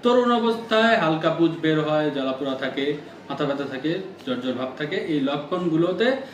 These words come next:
আপনারা দ্বিতীয় ঔষধ হিসাবে এই ওষুধটি ঘন ঘন সেবন করতে পারেন, তাহলে এই সমস্যাগুলো থেকে আপনারা ইনশাআল্লাহ মুক্তি পাবেন। এই ওষুধটি আপনারা যারা বড় রয়েছেন, দশ ফোঁটা করে খাওয়ার পূর-, পর সেবন করতে হবে, আর যারা ছোট রয়েছে, পাঁচ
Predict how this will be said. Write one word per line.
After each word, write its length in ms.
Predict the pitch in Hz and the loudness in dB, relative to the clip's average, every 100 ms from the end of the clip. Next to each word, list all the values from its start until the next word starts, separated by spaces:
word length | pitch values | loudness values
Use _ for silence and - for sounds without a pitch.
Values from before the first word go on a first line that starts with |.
| - - | -14 -6
আপনারা 420 | 135 160 160 165 | -4 2 4 4
দ্বিতীয় 640 | - 190 - 226 220 220 220 | 2 -2 -2 2 6 8 8
ঔষধ 540 | 233 - 170 160 180 156 | 6 4 2 2 0 -2
হিসাবে 360 | 143 160 143 160 | -2 -4 0 0
এই 80 | |
ওষুধটি 380 | 127 127 - 220 254 - - - - | 0 -4 -6 -4 -4 -4 -10 -12 -8
ঘন 240 | 127 147 | -2 0
ঘন 180 | 135 151 208 - - - - | 2 0 0 -4 -12 -20 -6
সেবন 280 | 151 127 127 | -2 2 2
করতে 220 | 127 - | 0 -4
পারেন, 300 | 139 175 240 254 - - - | -2 0 2 0 -4 -12 -4
তাহলে 220 | 127 127 | -2 2
এই 80 | 127 | 0
সমস্যাগুলো 560 | 131 131 - 151 160 | 0 -2 -2 0 0
থেকে 180 | 170 190 | 0 -2
আপনারা 340 | 202 196 208 233 | -2 -2 -4 -4
ইনশাআল্লাহ 520 | 190 - 190 196 196 | -4 -4 -2 0 0
মুক্তি 240 | 156 - | -2 -2
পাবেন। 220 | 117 101 95 - - - - - - - | -6 -6 -10 -16 -20 -20 -20 -20 -10 -2
এই 80 | |
ওষুধটি 580 | 160 160 185 - 220 214 | 0 0 -4 -6 -4 2
আপনারা 400 | 165 - 156 143 | 2 2 -2 -2
যারা 240 | 131 131 143 131 | -2 0 0 0
বড় 160 | 127 131 131 | -2 0 0
রয়েছেন, 360 | 135 - 180 220 220 - - - - | -2 -2 -4 -2 -4 -6 -14 -14 -12
দশ 140 | 131 - | -10 -8
ফোঁটা 140 | 123 | -6
করে 180 | 117 113 | -4 -4
খাওয়ার 260 | 110 117 110 | -6 -8 -10
পূর-, 200 | 147 139 - 139 | -12 -12 -12 -6
পর 180 | 139 | -4
সেবন 320 | 151 143 127 127 | -4 -4 -2 -2
করতে 300 | 139 - 170 | -4 -4 -4
হবে, 160 | 185 | -2
আর 100 | 143 120 | -2 -4
যারা 160 | 117 107 | -6 -6
ছোট 100 | 139 143 | -4 -2
রয়েছে, 480 | 147 156 156 233 254 - - - - - | 0 -2 -2 -2 -2 -8 -18 -20 -20 -6
পাঁচ 160 | 175 | -4